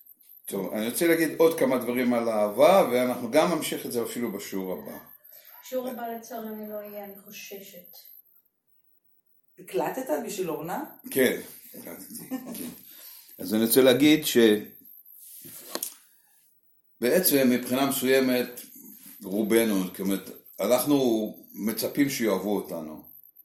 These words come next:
Speaker 1: אבל בעצם זה לא בידינו.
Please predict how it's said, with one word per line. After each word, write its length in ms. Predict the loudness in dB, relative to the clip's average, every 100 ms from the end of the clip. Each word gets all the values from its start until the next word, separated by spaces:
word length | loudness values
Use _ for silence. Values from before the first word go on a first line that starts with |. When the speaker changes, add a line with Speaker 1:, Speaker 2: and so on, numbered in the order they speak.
| _ _ _ _ _ _ _ _ -20 _ -20 -20 -20 -20 -20 -20 _ -8
Speaker 1:
אבל 200 | -4 0
בעצם 360 | 0 0 -2 -4
זה 100 | -2
לא 120 | -2
בידינו. 640 | -2 -2 -2 -4 -6 -14